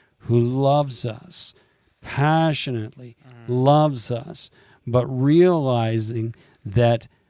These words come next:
Speaker 1: the Babel of Babylon
Speaker 2: <laughs>
Speaker 1: does not access Eden.
Speaker 2: No.
Speaker 1: There's a lot of Babel in Babylon.
Speaker 2: Ha.
Speaker 1: But until we let go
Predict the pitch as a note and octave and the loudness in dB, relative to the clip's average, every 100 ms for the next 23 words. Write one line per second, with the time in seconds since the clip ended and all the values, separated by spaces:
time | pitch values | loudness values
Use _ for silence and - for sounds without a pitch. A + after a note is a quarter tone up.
0 | _ - A2 A#2 A2 A2 - _ _ _ | _ -6 0 2 2 -2 -8 _ _ _
1 | _ G#2+ F#2 C3 D#3 F#3 F#3 A#2+ G2 - | _ -20 -2 2 6 6 4 2 -4 -12
2 | _ _ _ - A#2+ G#2 G2+ C3+ D#3 C#3+ | _ _ _ -4 -4 0 2 6 4 2
3 | G#2+ G2 - - _ _ _ C3 - - | -6 -12 -18 -20 _ _ _ -20 -20 -18
4 | - - G#2+ C#3 C#3+ C#3+ A2+ B2 C3 B2+ | -14 -12 2 6 8 8 4 2 4 2
5 | B2 - B2 B2 C3 - - F#2 - - | -2 -4 0 0 -2 -4 -6 -8 -10 -16
6 | - - - - _ _ _ _ _ _ | -16 -16 -18 -20 _ _ _ _ _ _
7 | _ _ _ _ _ _ _ _ _ _ | _ _ _ _ _ _ _ _ _ _
8 | _ _ _ _ _ - A2 G2 F2 D2+ | _ _ _ _ _ -4 -2 -2 -6 -10
9 | - - _ _ _ _ _ _ _ A#2 | -14 -20 _ _ _ _ _ _ _ -20
10 | G#2+ G#2 G2+ G2 F#2+ _ _ _ _ A2 | -20 -20 -20 -20 _ _ _ _ _ -4
11 | G#2+ B2 E3 E3 D3 D#3 D3 B2 A2 G2+ | 0 6 6 6 4 2 2 0 -2 -2
12 | G2+ G2+ G2+ G#2 A#2+ C3+ - - E3+ E3+ | -2 -2 -4 -4 -6 -10 -16 -10 -8 -6
13 | A#2 - _ _ _ _ _ - A2+ A2 | -10 -16 _ _ _ _ _ -6 -2 0
14 | A2 - C#3 C#3+ D3 D3 D3+ A#2 E3+ D#3 | -2 0 0 2 4 4 2 2 4 4
15 | C3+ | 4